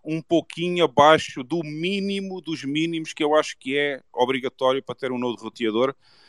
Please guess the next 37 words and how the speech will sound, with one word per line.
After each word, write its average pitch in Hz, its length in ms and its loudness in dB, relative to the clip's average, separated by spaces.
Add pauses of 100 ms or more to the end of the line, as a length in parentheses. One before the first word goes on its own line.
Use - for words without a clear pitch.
(160)
Na 123 160 6
minha 185 240 4
opinião, 143 360 2
para 135 120 -2
ter 135 160 2
um 127 160 0
bom 175 220 6
node 165 300 0
roteador, 131 520 -4
tu - 120 -16
tens 139 200 -6
que - 80 -20
ter 127 160 0 (100)
pelo 185 240 6
menos, 123 500 -4 (120)
pelo 165 240 2
menos 127 460 -10 (800)
dez 165 420 4
canais, 160 760 6 (160)
dez 151 320 6
canais 151 460 -2
de 135 200 -10
pelo 185 320 6
menos 165 320 -6
dez 175 300 6
milhões 156 380 -2
cada 175 240 -2
um. 127 240 0 (1500)
Porque - 180 -8
senão 156 200 -2
não 165 100 0
vais 156 160 2
fazer 143 280 0
roteamento 131 600 -2
nenhum 135 260 0
a 135 60 0
sério, 101 480 0